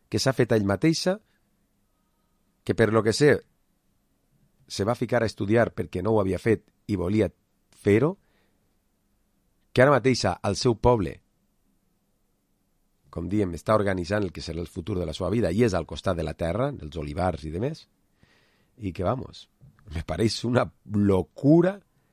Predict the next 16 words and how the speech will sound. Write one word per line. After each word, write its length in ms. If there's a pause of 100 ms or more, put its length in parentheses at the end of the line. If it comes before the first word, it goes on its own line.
(520)
que 140
Alfonso 580
Pedraza 460 (140)
Ahir 340 (500)
debutara 640
en 80
la 80
selecció 380
espanyola 400
de 100
futbol. 400
Se 140
ho 80
ha 80
guanyat, 340
eh? 80